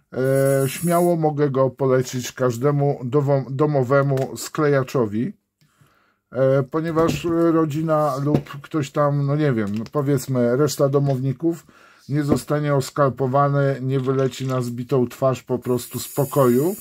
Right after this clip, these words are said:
że zasmrodził całe mieszkanie. Ja sobie często biorę jeszcze tak, jak właśnie ma-, farbami maluję, że sobie tu pędzelek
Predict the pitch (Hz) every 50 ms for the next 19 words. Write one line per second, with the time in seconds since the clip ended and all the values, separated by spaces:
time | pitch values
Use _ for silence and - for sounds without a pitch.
0 | - - - - - - 117 117 147 156 147 151 147 139 - 135 143 143 143 147
1 | 139 139 139 127 - 139 135 127 127 123 127 127 123 113 - - - 113 87 82
2 | 80 73 65 62 - - - - - - - - - - - - - - - -
3 | - - - - - - - - - - - - - - - - - - - -
4 | - - - - - _ _ _ - - - 151 165 170 - 160 151 139 139 123
5 | - 147 151 147 143 - 147 135 127 135 139 135 135 135 135 123 - - - 131
6 | 123 - 175 180 175 143 123 120 120 123 117 120 123 127 120 123 117 - - 131
7 | 127 123 110 90 - 131 120 117 120 131 135 135 123 123 120 123 117 107 104 104
8 | 113 135 180 190 156 143 143 - - - 131 127 - 147 139 - 139 127 120 117
9 | 120 131 127 123 113 -